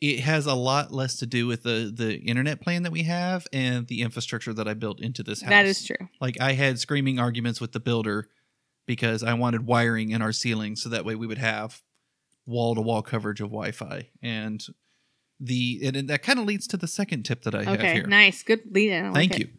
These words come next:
Speaker 1: Yes. So the other thing is that a lot of times, you know, your internet service provider will give you one of these modem slash Wi-Fi router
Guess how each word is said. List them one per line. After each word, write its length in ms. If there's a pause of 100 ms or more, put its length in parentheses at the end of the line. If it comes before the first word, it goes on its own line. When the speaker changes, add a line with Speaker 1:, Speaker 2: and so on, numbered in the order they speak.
(440)
Speaker 1:
Yes. 240 (120)
So 200
the 280
other 200
thing 280
is 260
that 240
a 120
lot 220
of 80
times, 640 (140)
you 160
know, 160
your 180
internet 380
service 320
provider 400
will 260
give 360
you 360 (480)
one 160
of 100
these 360
modem 540
slash 440
Wi-Fi 560
router 600